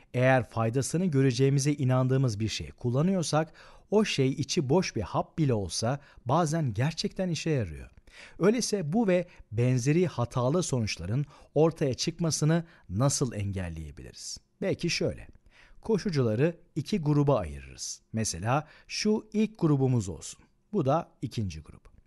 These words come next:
Şimdi bu koşucuları bu iki farklı gruba rastgele almamız gerekiyor. Peki neden rastgele? Çünkü böyle yapmazsak performansı yüksek koşucuları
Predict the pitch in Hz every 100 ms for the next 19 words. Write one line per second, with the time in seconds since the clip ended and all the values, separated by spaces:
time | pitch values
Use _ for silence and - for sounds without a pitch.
0 | _ - - - 269 156 - - - -
1 | 220 262 - 165 120 90 71 73 127 151
2 | 139 196 - - 233 - 170 165 214 170
3 | 151 143 156 - - 175 220 - 151 151
4 | 160 135 123 123 120 104 85 76 67 -
5 | - - _ _ 185 165 104 110 147 160
6 | 117 - - 104 160 - - - - 220
7 | 180 92 98 156 170 160 - 190 - 123
8 | - - - - 120 127 170 165 170 170
9 | 165 120 - 196 - 185 170 131 127 117
10 | 143